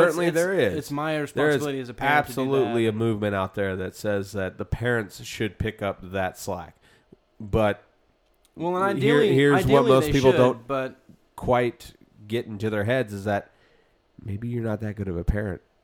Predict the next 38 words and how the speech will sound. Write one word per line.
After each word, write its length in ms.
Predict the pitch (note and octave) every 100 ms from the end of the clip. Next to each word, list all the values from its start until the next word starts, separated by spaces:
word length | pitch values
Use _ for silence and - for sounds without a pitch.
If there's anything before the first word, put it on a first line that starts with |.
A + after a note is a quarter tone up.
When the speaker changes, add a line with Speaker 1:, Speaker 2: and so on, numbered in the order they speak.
| _ _ _ _ _ _ _ _ -
Speaker 2:
No, 140 | C3
you 100 | C#3+
can't 200 | C#3+ D#3
say 180 | - G3
that, 260 | F#3+ D3 -
though. 340 | C3 C3 B2+ - _ _ -
Speaker 1:
Maybe 380 | G#2+ G#2+ A#2+ A2+
you're 160 | A2+ G#2+
not. 420 | G#2+ A#2 G2+ E2 _ -
Speaker 2:
But 140 | C3
that's 160 | B2+ B2+
probably 340 | C#3+ C3 B2+
true. 140 | C3 C3
That's 200 | D3+ F3
what 60 |
I'm 80 | E3+
saying 220 | - D#3+
is, 100 | C#3
like, 200 | B2+ C3
in 160 | - D3
an 100 | D3+
ideal 360 | D#3+ D3 E3 D#3+
world, 400 | E3 F3+ F3 C3+
you 120 | C3+
Speaker 1:
But 80 | B2
Speaker 2:
could 60 |
Speaker 1:
that's 160 | A#2+ C3
Speaker 2:
just 140 | C3+ -
Speaker 1:
the 80 |
Speaker 2:
leave 80 | C3
it 20 |
up 60 | C3+ F3
Speaker 1:
truth. 100 | D#3
Speaker 2:
to 40 |
your 100 | A#2+
parents, 380 | A#2+ A#2 A#2 A2+
but 160 | C3
you, 80 | -